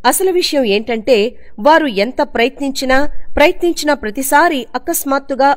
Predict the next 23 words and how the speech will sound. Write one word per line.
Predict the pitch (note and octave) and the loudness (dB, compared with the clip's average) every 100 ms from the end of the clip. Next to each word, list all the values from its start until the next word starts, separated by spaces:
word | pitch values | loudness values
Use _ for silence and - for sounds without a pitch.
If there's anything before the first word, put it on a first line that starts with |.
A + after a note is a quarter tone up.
| G#3+ | 0
వాతావరణంలో | A#3 C4+ C#4 B3+ B3 A#3+ A#3+ A#3+ G3+ | 0 0 -2 0 -2 0 2 0 0
మార్పులు | G3+ A#3+ - A#3 | -2 -2 -2 -2
రావడం, | G3 F3+ G#3 A3 B3 - - - - | 2 2 2 2 0 -2 -14 -2 2
పెద్ద | C#4+ A#3+ | 2 2
పెద్ద | E4 D4 C#4+ | -2 -2 -2
పాములు, | C4 - A3+ C#4 C#4 C#4 C#4+ | -2 2 4 4 0 -2 -4
చిరుతపులులు | - C4+ D4 D4 B3+ A#3+ A#3+ B3 - | -6 -6 -4 -4 -2 0 2 0 0
అడ్డుపడడం | A3+ D#4 - A#3 A3+ A3 | -2 0 -2 0 0 -2
జరిగి | G#3 G#3 B3 A3 B3 - - - | 0 0 -2 -4 -6 -12 -16 -4
అక్కడికి | D4 - E4 D#4+ C4 | -4 -2 -6 -4 -4
వెళ్లడానికి | F3+ A3 D4 D4+ E4 D#4+ B3+ B3+ - | -2 2 4 4 2 -2 -6 -6 -8
వీలు | F3 B3+ E4+ | -6 -2 0
లేకుండా | C4 A3+ A3+ G#3+ B3+ | 0 -2 -4 -2 0
అయ్యేదట. | F3+ F3+ E3+ E3 - - - - - - | 0 -4 -4 -8 -8 -14 -16 -18 -18 -10
దీన్ని | E3 A3 B3 | -2 2 2
బట్టి | A#3+ A#3+ D4+ C#4+ - | 2 -2 -2 -2 4
ఆ | A3+ | 4
గుహలో | G#3+ F3+ G#3 C4+ C#4 D4 G#3+ | 4 -2 0 2 2 2 -2
అతని | A#3 C4 A3+ | -2 0 0
రాక్షస | F#3 G#3+ - C#4 C#4 - | 0 -2 -2 -2 -2 -2
అనుచరులు | G3+ A#3+ C4+ D4 C#4 A3+ A3+ | -2 -2 -4 -4 0 0 0
కాపలాగా | G3 G#3+ C4+ B3+ A#3+ B3 | 0 0 2 0 2 0
ఉన్నారని | F#3+ G3+ A#3 G#3 G3 | 0 0 0 0 -2